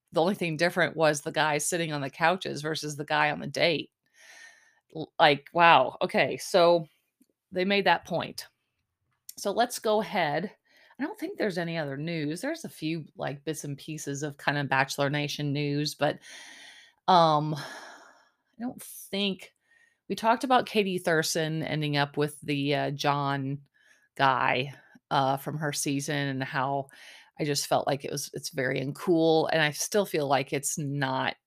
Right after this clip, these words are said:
real cool ho-, with how she's, like, just shoving it in our faces, and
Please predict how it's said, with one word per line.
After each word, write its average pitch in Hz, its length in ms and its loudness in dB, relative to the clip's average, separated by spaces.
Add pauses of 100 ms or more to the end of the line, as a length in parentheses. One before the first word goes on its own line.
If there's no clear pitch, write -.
(640)
real 156 420 -2
cool 135 460 -4
ho-, - 220 -6
with 147 160 -8
how 143 280 -4
she's, 135 480 -6
like, - 200 -8 (100)
just - 280 -4 (680)
shoving 165 480 -2
it 151 120 -2
in - 60 -4
our 135 100 -2
faces, 135 720 0
and 135 560 -6